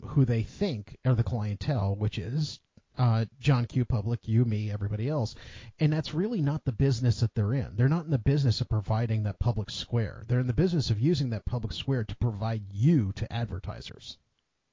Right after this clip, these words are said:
So once you actually realize that and recognize that, the idea that they're willing to come up with algorithms to catch your attention no matter what it takes, uh, the only thing that actually surprises me is the fact that they haven't used boobs yet.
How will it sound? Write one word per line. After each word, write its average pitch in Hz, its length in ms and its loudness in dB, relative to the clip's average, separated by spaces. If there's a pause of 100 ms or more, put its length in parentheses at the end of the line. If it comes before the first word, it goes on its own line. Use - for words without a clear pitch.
(760)
So 160 240 2
once 175 220 -4
you 175 100 -2
actually 156 400 -6
realize 120 640 -4
that 107 240 -4 (100)
and 110 180 -4
recognize 110 640 -2
that, 98 220 -4
the 135 120 -4
idea 175 540 -2
that 107 180 -2
they're 127 180 0
willing 143 280 0
to 135 60 -2
come - 180 -4
up 143 80 -2
with 113 100 -2
algorithms 120 720 -2
to - 80 -4
catch - 300 -6
your 110 120 -4
attention 104 760 -6
no 113 100 2
matter 113 240 -2
what 110 320 -4
it - 160 -10
takes, - 560 -8 (680)
uh, 151 60 -8 (260)
the 151 220 6
only 233 240 -2
thing 220 180 -2
that 170 180 0
actually 165 420 -4
surprises 135 640 0
me 117 120 2
is 104 120 0
the 120 80 2
fact 120 240 -2
that 127 80 -2
they 120 100 0
haven't 120 380 -2
used 117 280 4
boobs 101 360 2
yet. - 200 -14